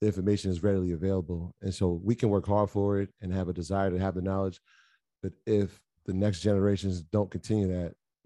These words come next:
then we're gonna go in a reversal pattern. So let's teach sustainable wealth while we're acquiring the generational wealth. Um, and that's how we, we can live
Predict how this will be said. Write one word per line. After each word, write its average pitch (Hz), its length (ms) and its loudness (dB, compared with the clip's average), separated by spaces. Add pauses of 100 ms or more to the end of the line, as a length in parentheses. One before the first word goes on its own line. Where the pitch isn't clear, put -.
(200)
then 101 100 0
we're 95 80 0
gonna 92 200 -2
go 92 220 -2
in 92 160 -4
a 85 60 -4
reversal 85 460 -4
pattern. 87 420 -4
So 87 360 0 (500)
let's 104 160 2
teach 110 200 0
sustainable 95 640 2
wealth 90 320 2 (340)
while 104 280 4
we're 92 160 2
acquiring 90 480 -2
the 85 60 -4
generational 82 520 -6
wealth. 80 200 -6 (160)
Um, 82 260 -4
and 90 160 0
that's 107 220 2
how 85 300 -4 (460)
we, 98 120 2 (160)
we 95 80 -6
can 90 260 0
live 92 320 2